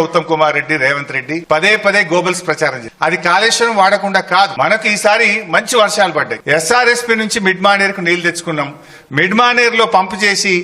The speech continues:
అన్నపూర్ణ, రంగనాయక సాగర్, మల్లన్న సాగర్, కొండపోచమ్మ సాగర్ ఇవన్నీ కూడా నింపినాం ఈసారి. అంటే మరి ఇదంతా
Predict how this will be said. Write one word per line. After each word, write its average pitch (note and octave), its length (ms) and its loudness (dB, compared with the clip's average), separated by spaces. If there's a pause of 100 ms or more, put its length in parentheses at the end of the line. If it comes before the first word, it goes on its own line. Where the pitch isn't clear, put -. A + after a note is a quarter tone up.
(300)
అన్నపూర్ణ, G3 500 0 (580)
రంగనాయక F#3+ 540 2
సాగర్, G3 320 2 (340)
మల్లన్న F#3 340 2 (100)
సాగర్, G3+ 300 2 (260)
కొండపోచమ్మ E3 680 0
సాగర్ A2 260 -4 (160)
ఇవన్నీ G#3 440 2
కూడా A3+ 180 -2
నింపినాం F3+ 400 -2
ఈసారి. - 280 -4 (460)
అంటే A3+ 140 0 (180)
మరి G#3 160 2
ఇదంతా G#3+ 240 0